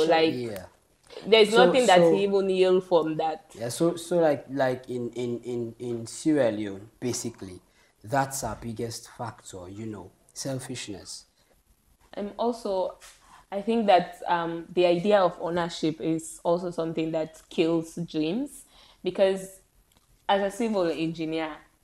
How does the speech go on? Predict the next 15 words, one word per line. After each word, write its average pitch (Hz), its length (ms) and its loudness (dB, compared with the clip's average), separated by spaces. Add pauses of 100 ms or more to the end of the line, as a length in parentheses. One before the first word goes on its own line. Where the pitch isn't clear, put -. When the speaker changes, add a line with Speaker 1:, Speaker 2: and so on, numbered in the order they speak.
Speaker 2:
I 165 160 0
do 180 180 2
have 170 280 2
my 156 180 -8
ideas 165 640 0
of, 156 160 -10 (120)
um, 156 300 -6 (480)
making 170 520 -2
real 165 280 0
estate, 156 640 -6 (360)
um, 160 220 -8
Speaker 1:
Yeah. 170 100 -8
Speaker 2:
accessible 160 1080 0
and 156 200 -4
sustainable. 156 840 -4